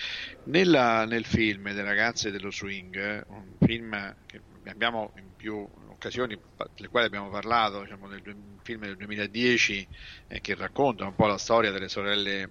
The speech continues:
delle sorelle Lescano, si, si vede... Eh, ecco, que-, ricordo che con questo film non è un film storico, ma è un film un po' romanzato, che, eh, insomma,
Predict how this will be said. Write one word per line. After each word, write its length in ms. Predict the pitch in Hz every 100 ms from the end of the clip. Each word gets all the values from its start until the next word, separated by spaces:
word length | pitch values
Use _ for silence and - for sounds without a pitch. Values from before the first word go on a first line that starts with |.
| -
delle 200 | 107 98
sorelle 340 | 113 110 104
Lescano, 580 | 98 - 90 82 90 113 - - - - - - -
si, 420 | - 156 156 147 -
si 200 | - 139
vede... 560 | 143 135 113 113 110
Eh, 720 | 110 110 104 104 104 104 101 - - - - - -
ecco, 280 | - 107 107
que-, 220 | - 113 113 98 -
ricordo 400 | 107 123 117 110
che 100 | 104
con 160 | 101
questo 240 | 101 98 101
film 300 | 117 110 107
non 160 | 107
è 60 | 104
un 80 | 101
film 220 | 110 98
storico, 500 | 104 107 107 110 98
ma 180 | 98 101
è 40 |
un 100 | 101
film 220 | 98 104
un 160 | 104 95
po' 200 | - 104
romanzato, 1000 | - 110 104 107 104 95 98 98 110 107 - -
che, 380 | - 113 110 - -
eh, 800 | - 113 104 104 104 101 104 - - -
insomma, 460 | - 104 92 -